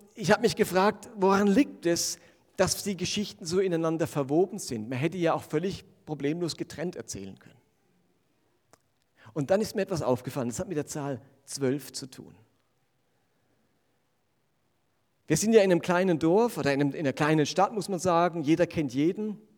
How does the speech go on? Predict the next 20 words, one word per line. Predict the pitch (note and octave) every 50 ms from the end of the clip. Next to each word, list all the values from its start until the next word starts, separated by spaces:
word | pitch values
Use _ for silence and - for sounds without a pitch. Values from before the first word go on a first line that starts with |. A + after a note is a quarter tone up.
| _ _ _ _ _ _ _ - - - - - - -
Und | D#3+ E3 E3
wenn | G#3+ A3+ A3+ G3
wir | G#3+ G3+
jetzt | F3 G#3+ B3 A#3 - -
in | A3+ G#3+
unsere | G3 - F#3+ E3+
Geschichte | F3+ - - B3 G3 - - C#3
zwölf | - - - D#3+ F#3 G#3+ B3+ B3 - - F3
Jahre | E3 C#3 C#3+ D3 C#3+ C#3+ D#3 D3
zurückgehen, | - - D3 A#2 A2 A2 A2 - G#2 G2+ G2 F#2 G2 _ _ _ _ _ _ _ _ _ _ _ _ _ _ _ _ _ _ _ _ _ _ _ _ _ _ _ -
dann | - C#3 C#3+ C#3+
war | E3+ F3+ G3
das | G3 G#3 F3 - -
für | G3
unsere | F3+ F#3 D3+ - D#3
beiden | - - C#3 C#3+ E3+ G3 G#3 E3+ C3+ B2+
Hauptpersonen, | D3 E3+ E3+ - - D3 C#3 D3 D#3 C3 A2+ G#2+ G#2+
nämlich | A2+ A#2 B2 A#2 -
den | B2 A2+
Jairus | G#2+ A2 G#2 C3 C3 C#3 E3+ F#3 A#3 G#3+ - - - -